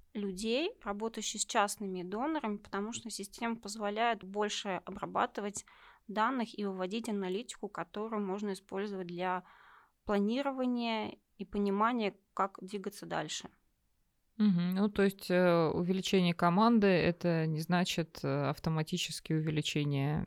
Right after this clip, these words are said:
Speaker 2: объёма пожертвований?
Speaker 1: Нет, это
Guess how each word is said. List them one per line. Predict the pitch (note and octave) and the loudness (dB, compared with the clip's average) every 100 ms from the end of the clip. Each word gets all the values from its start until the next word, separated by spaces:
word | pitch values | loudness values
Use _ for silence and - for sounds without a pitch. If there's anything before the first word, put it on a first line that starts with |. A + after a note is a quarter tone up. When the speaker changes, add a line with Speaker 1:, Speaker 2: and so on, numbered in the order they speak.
| G3+ | -4
Speaker 2:
объёма | C#3+ D3 D3+ D3 | -2 0 0 -2
пожертвований? | C3 F#3 D#3+ - - - D3+ | -2 -4 -6 -8 -10 -8 -6
Speaker 1:
Нет, | A3 A#3 G#3+ F3 - | -2 0 0 0 -4
это | A3 A#3 - A3 G#3+ G#3 | -4 -4 -2 0 2 0